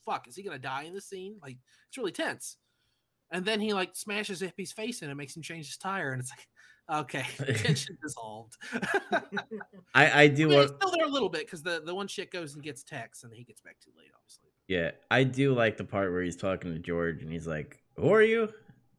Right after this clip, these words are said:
Speaker 2: I, I'm Cliff. I'm, I, I used to work here with you. And he, and then he's like, "So you, you're with the redhead?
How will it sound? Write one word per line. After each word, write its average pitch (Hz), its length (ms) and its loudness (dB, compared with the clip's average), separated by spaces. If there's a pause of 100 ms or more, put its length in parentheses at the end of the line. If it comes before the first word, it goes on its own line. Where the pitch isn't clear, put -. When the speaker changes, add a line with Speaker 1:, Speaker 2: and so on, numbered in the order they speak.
(140)
Speaker 2:
I, 98 100 2
I'm 101 340 0
Cliff. 120 460 2
I'm, 98 160 -2
I, 98 520 -2
I 104 80 0
used 104 260 -2
to 110 80 -2
work 113 340 2
here 98 160 2
with 82 240 -2
you. 78 240 -4 (560)
And 107 100 -2
he, 107 260 -2
and 104 160 0
then 120 120 4
he's 110 160 0
like, 104 300 4 (1300)
"So 120 180 0
you, 113 260 0
you're 117 200 2
with 135 180 6
the 117 80 0
redhead? 139 500 4